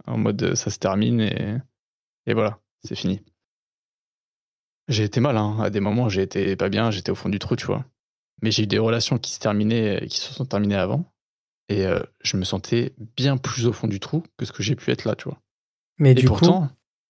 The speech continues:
Speaker 2: ouais.
Speaker 1: et pourtant, je ne sous-estime pas tout l'amour que j'avais pour elle, tu vois.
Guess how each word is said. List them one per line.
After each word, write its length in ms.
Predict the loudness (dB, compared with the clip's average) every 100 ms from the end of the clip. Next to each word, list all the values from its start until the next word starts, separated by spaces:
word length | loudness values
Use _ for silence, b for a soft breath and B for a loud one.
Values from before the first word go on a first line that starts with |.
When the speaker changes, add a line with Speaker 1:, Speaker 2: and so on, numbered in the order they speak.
| _ _ 0
Speaker 2:
ouais. 200 | 2 2 -4 _ _ _ _ _ -6
Speaker 1:
et 60 | -4
pourtant, 540 | -4 0 0 0 -4 _ _ -12
je 180 | -4 -2
ne 160 | -2
sous-estime 840 | -4 -6 -4 0 0 0 0 0 2
pas 400 | 2 2 2 -4 -6
tout 180 | 0
l'amour 360 | 2 4 2 0
que 140 | -2
j'avais 260 | 0 2 0
pour 220 | 0 0
elle, 120 | 0
tu 140 | -2 -8
vois. 120 | -12